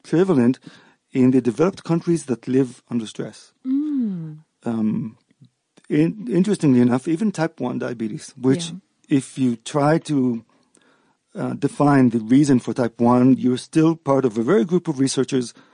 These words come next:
Speaker 1: who have no idea how it started. Nobody does. But it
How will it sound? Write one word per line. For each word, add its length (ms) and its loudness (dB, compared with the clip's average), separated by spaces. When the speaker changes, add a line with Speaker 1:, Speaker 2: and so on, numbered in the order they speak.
Speaker 1:
who 120 -2
have 120 2
no 240 6
idea 240 0
how 160 -6
it 80 -10
started. 400 -12
Nobody 300 2
does. 340 -6
But 340 -2
it 140 0